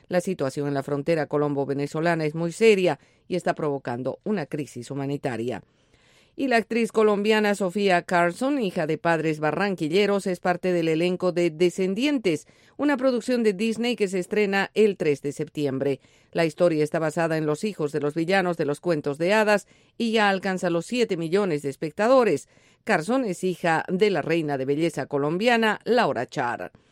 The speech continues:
Recuerde encontrar estas noticias en nuestra página en internet, boanoticias punto com, o síganos en arroba boanoticias en Twitter. Este fue un avance informativo de La Voz de América.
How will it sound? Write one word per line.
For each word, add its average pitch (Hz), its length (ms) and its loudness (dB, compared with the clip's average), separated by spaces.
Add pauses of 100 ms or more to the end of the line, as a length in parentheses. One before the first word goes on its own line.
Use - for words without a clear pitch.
(340)
Recuerde 269 420 4
encontrar 220 420 0
estas 208 240 0
noticias 214 580 -2
en 175 140 -4
nuestra 185 300 -2
página 165 400 -6
en 156 80 -4
internet, 190 720 -2
boanoticias 180 1080 -2
punto 190 640 -6
com, 277 300 2 (360)
o 277 140 0
síganos 180 680 0
en 170 260 -4 (100)
arroba 262 680 2 (140)
boanoticias 214 1200 0 (140)
en - 180 -10
Twitter. - 480 -4 (400)
Este 247 280 4
fue 277 180 8
un 175 160 0
avance 160 320 0
informativo 240 800 0
de 226 240 0
La 214 120 2
Voz 117 220 -8
de 143 80 -4
América. 120 500 -6